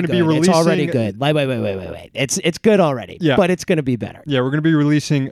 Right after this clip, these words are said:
Speaker 1: premium print <laughs> quality content now on a weekly basis, a weekly zine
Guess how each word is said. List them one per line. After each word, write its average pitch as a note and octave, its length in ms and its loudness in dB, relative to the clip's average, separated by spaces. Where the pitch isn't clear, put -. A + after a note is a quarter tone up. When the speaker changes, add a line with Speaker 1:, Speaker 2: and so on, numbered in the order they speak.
Speaker 1:
premium F#3+ 640 2
print C3+ 340 -4
<laughs> - 0 -
quality C3+ 440 0
content C#3 440 -2
now D3 180 0
on C#3+ 60 0
a B2+ 60 0
weekly D3 400 0
basis, B2+ 560 -2
a B2+ 80 -4
weekly D3 460 0
zine E3 560 0